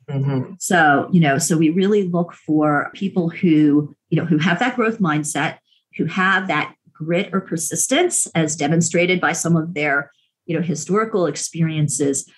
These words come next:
Speaker 2: but also who are coachable, right? Who know how to take in coaching from their investors, from their customers, from their employees, and, and grow with that coaching.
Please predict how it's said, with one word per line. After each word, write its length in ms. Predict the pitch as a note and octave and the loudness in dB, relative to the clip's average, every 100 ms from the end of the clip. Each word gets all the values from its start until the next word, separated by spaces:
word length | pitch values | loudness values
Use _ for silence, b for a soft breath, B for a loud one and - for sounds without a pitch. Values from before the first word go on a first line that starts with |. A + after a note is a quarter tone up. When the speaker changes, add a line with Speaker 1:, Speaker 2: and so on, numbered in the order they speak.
| b b | b b
Speaker 2:
but 200 | F#3 - | 0 2
also 240 | G3 A3+ A3 | 0 0 0
who 160 | A3 | 0
are 100 | A3+ | -2
coachable, 600 | A3+ D#4+ F#4 - - - - | 0 0 0 -2 -4 -10 -6
right? 280 | D#3 G3+ - B - | -2 -2 -4 B 0
Who 140 | A#3 | 4
know 320 | F#3 F#3+ G#3+ B3+ | 6 4 4 2
how 200 | A3+ G3+ | 2 0
to 140 | E3 | 0
take 460 | - - G#3 G#3+ A3 | -2 -2 -2 -2 -2
in 280 | A3 G#3 | 0 2
coaching 600 | G3 G3 G3 F#3+ F3 E3 | 2 0 -2 0 -2 -4
from 240 | - F3 F3+ | -2 0 2
their 200 | F3+ F3+ | 2 0
investors, 580 | F3 E3+ F3 - F3+ - | 0 0 -2 -2 -6 -4
from 220 | F#3 F3 | 0 2
their 300 | E3 D#3+ - _ | 2 -2 -6 _
customers, 480 | G#3+ - F#3 F3+ E3+ | -6 -6 -4 -6 -2
from 180 | E3+ | 2
their 100 | F3 | 2
employees, 800 | D3+ E3+ - A3+ A#3 E3+ D3+ D3 - | 0 -4 -4 -2 0 2 2 0 -4
and, 400 | D#3 D3+ D3+ D3 b b - | 0 2 0 -2 b b -4
and 240 | D#3+ D#3+ | -2 0
grow 580 | D#3 F3 F3+ F#3+ F#3 F3 | -2 0 2 4 2 0
with 220 | D#3+ D#3 - | -2 -4 -2
that 200 | - - | -8 -6
coaching. 520 | - G#2 - - B2 | -8 -6 -8 -10 -14